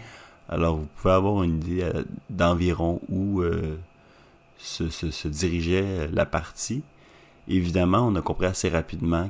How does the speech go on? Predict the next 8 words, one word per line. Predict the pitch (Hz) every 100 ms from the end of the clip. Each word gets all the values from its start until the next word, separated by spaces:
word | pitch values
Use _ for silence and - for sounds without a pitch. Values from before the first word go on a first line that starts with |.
| -
que, | 90 80 82 -
euh, | 85 82 80 73 65 60 57 50 - - - _ _ _ _ _ _ _ _ _ _ _ _ _ _
personne | 95 - - 104 98
espérait | 90 - 92 78 82 -
en | 82
faire | 80 85 80
de | 78
points. | 71 - -